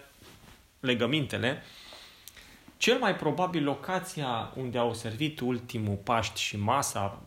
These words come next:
uh, cinei a fost în casa lui Marcu.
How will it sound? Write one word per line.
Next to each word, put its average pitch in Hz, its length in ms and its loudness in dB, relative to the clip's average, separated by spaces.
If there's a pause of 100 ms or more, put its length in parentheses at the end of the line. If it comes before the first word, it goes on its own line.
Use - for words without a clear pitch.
(140)
uh, 98 680 -4 (1500)
cinei 123 560 0 (520)
a 202 140 -2
fost 156 380 -6
în 151 160 -6
casa 123 640 -4 (1000)
lui 135 140 -4
Marcu. 127 520 -2